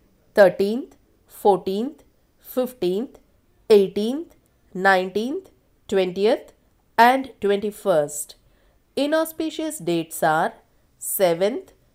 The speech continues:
ninth, tenth, eleventh, twelfth, sixteenth,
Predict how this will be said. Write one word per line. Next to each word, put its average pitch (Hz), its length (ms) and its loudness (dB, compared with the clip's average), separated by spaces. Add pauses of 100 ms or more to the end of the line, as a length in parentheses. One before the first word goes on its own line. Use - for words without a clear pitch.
(120)
ninth, 180 580 0 (500)
tenth, 208 460 0 (440)
eleventh, 185 680 2 (440)
twelfth, 196 540 0 (340)
sixteenth, 214 840 -6